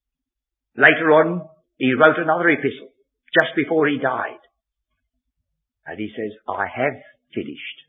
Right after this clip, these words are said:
my course." Here he says, "I'm running," so we'll let him go on. "Brethren, I count not myself to have apprehended, but this one thing I do, forgetting those things which are behind,"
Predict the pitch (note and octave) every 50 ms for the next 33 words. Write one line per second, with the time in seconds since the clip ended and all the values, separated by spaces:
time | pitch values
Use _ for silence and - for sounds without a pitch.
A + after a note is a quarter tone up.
0 | _ _ _ _ _ _ _ _ _ _ _ _ _ - D#2 D#2 - - - -
1 | - - - - - - - _ _ _ _ _ _ _ _ _ _ _ _ _
2 | _ _ _ _ - E3+ F3 F3+ F3 E3 C#3+ - D#3 C#3+ C#3+ C#3 - - _ _
3 | _ _ - - B2+ A2+ G#2 B2 D#3 F#3+ F3 C#3+ - - - - - - - A2
4 | G#2+ A#2 C3 C3+ B2+ C3+ C3 C3+ C3+ D3 D3 C#3 - - - - - _ _ _
5 | _ _ _ _ _ _ _ _ _ _ _ - - _ _ _ _ _ D3+ F#3
6 | A#3+ G3 F#3+ F3 B2+ B2+ - - - - _ _ _ _ - D3+ C#3 - - F3+
7 | F3 E3+ F3 F#3+ G#3 - B3+ C4+ B3 - - G#3 E3+ C3 - D3+ C#3 - C3 G#2
8 | - A2+ F#2 G#2 A2 F#2 - - - - _ _ _ _ _ _ _ _ _ _
9 | - C#3 D#3+ - G#3 G#3+ G#3+ - G3+ A3 A3+ - F#3+ G#3 F#3 F#3 F#3+ G3+ D#3 F3
10 | G#3+ A3 D#3+ D3+ - - - - _ _ _ _ _ _ _ _ _ _ _ _
11 | _ _ _ _ _ _ - E3 D3+ D3 D#3+ D3+ F3+ A#3 A#3+ A#3 G#3 A3 A#3+ B3
12 | B3 - A#3+ A#3 A3 F#3 A3 G#3+ A3 G#3 G#3 G#3 G#3 F3 D#3 F#3+ G3 F3 A#2 F#2
13 | A2 C#3+ F#3 -